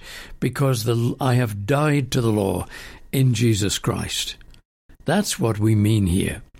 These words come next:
"O wretched man that I am, who will deliver me from this body of death?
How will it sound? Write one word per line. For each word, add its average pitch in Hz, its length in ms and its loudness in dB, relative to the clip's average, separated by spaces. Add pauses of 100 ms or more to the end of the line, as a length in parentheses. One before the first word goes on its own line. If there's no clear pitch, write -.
(200)
"O 120 160 2
wretched 127 500 0
man 156 280 2
that 147 100 0
I 147 160 0
am, 160 200 2
who 180 100 4
will 151 240 0
deliver 107 400 0
me 104 120 2
from 107 220 0
this 101 160 0
body 120 320 0
of 120 100 0
death? 160 220 0